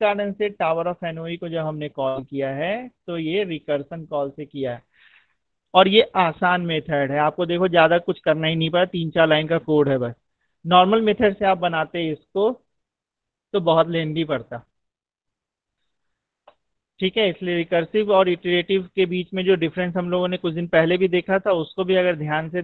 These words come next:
याद करो, तो हमारा यही मेथड था कि recursive के मेथड से जब हम solve करते हैं किसी program को,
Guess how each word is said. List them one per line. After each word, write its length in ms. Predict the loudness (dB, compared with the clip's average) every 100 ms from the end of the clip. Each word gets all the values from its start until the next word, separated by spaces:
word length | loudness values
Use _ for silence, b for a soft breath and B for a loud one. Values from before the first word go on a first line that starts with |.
| -6
याद 300 | -2 0 -2
करो, 360 | -4 -4 -4 -10 _ _ _ _ _ -4
तो 80 |
हमारा 400 | -2 0 2 2 4 2 0 -6 -12 _ _ _ -8
यही 280 | 2 4 4
मेथड 400 | 2 2 2 2
था 340 | 0 2 2
कि 220 | 4 4
recursive 540 | 4 6 6 6 4 2 -2 _
के 120 | 2 4
मेथड 440 | 4 2 4 4
से 100 | 4
जब 140 | 4 4
हम 140 | 2
solve 420 | 2 6 8 6
करते 320 | 6 4 4
हैं 100 | 0
किसी 260 | 2 0 0
program 520 | 4 6 8 6 4
को, 260 | 0 2